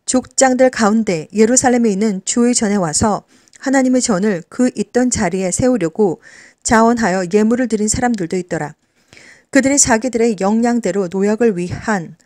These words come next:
보고에 금 육만 일천 드람과 은 오천 마네와 제사장의 의복 일백 벌을 바치더라.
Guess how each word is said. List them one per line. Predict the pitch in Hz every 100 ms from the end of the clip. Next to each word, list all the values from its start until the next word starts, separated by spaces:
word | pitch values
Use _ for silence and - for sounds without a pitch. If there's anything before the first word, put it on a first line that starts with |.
| _ - _ -
보고에 | 226 214 233 160 -
금 | - 254 240
육만 | 208 226 233 247 240
일천 | 254 269 - 262 240
드람과 | - 208 202 170 139 - _ _ 240
은 | 254
오천 | 190 185 247 226 175
마네와 | 170 202 226 160 - - _ _
제사장의 | - 233 240 233 226 233
의복 | 226 208 202 165 - -
일백 | 247 240 240 -
벌을 | 180 196 175
바치더라. | - 202 - 214 165 165